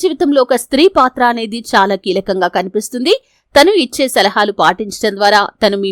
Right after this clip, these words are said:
వ్యాపార జీవితంలో మీకు ఎంతగానో సపోర్ట్గా నిలవటం ద్వారా, అలాగే వినియోగదారులను ఆకట్టుకునే మార్పులు,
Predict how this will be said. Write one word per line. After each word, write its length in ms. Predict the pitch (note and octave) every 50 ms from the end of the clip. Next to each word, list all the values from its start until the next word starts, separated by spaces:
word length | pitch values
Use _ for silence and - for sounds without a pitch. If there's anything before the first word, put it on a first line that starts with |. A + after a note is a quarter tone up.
| F3 F3
వ్యాపార 320 | F#3 F#3+ A#3+ - F4+ F4+ F4 C#4+ -
జీవితంలో 400 | C#4+ B3+ B3 C#4+ C4 C4 B3+ B3+ C4+ - _ _ _ _ - C4+
మీకు 180 | E4 F4+ - G4 F4 C4
ఎంతగానో 440 | B3 C#4+ - B3 A#3+ A3+ A3 A3 A3+ - -
సపోర్ట్గా 460 | D#3+ D3 - G#3 G#3 G3 F#3+ G#3+ G3+ F3+
నిలవటం 380 | E3 E3 F#3 G#3+ G3+ A3+ G#3+ G#3 F#3
ద్వారా, 240 | G3+ G#3 G#3 G3+ G3+ - _ _ _ _ - A3+
అలాగే 220 | C4+ D4+ D4+ G4+ B3+ B3
వినియోగదారులను 720 | B3+ D4+ F#4+ G#4 E4+ E4+ C#4 D4+ C#4 C4 C4 B3+ B3+ B3+ - - G3+ G#3
ఆకట్టుకునే 500 | B3 - - D4+ - E4 - C4+ C4+ C4+ B3 F#3+
మార్పులు, 420 | E3+ F3+ - - - A3+ A3 A3